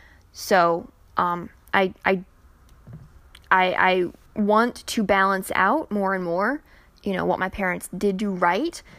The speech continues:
Um, and that was definitely one of the things that they did right. I mean, like, just the, the fact that I have the privilege to dance,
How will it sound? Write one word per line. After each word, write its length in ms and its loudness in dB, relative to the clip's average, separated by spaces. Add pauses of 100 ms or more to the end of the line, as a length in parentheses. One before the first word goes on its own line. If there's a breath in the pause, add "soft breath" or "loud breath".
(260 loud breath)
Um, 220 -4
and 120 -2
that 140 2
was 140 0
definitely 380 -2
one 100 -4
of 80 -6
the 40 -6
things 180 -8
that 80 -14
they 120 -4
did 140 -6
right. 400 -4
I 80 -2
mean, 400 -8 (1160)
like, 280 -10
just 400 -6 (1600)
the, 380 -4
the 140 0
fact 300 2
that 120 -4
I 140 4
have 200 2
the 80 0
privilege 600 -2
to 120 -12
dance, 640 -6